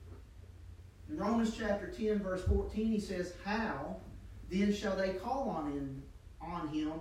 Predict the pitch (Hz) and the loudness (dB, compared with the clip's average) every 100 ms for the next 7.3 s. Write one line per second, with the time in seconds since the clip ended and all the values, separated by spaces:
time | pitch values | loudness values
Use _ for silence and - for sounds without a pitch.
0 | 160 151 185 202 190 165 156 143 156 165 | -4 -2 2 2 2 0 0 -2 -4 -4
1 | - 143 156 143 110 101 104 - - - | -6 -2 0 0 -2 -6 -10 -14 -16 -18
2 | - - - - - - - - - - | -18 -18 -18 -18 -18 -18 -18 -16 -16 -18
3 | - - - 180 202 202 240 214 208 190 | -18 -18 -6 2 2 4 2 4 2 0
4 | 190 185 190 185 175 185 220 220 170 160 | 0 2 2 2 2 4 2 2 0 0
5 | 156 147 139 147 - - - 160 190 190 | -2 0 -2 -4 -8 -6 0 0 2 0
6 | 180 165 160 151 147 151 135 - 180 170 | 0 -2 -2 -2 -4 -4 -6 -8 -8 -6
7 | 120 110 107 | -6 -8 -8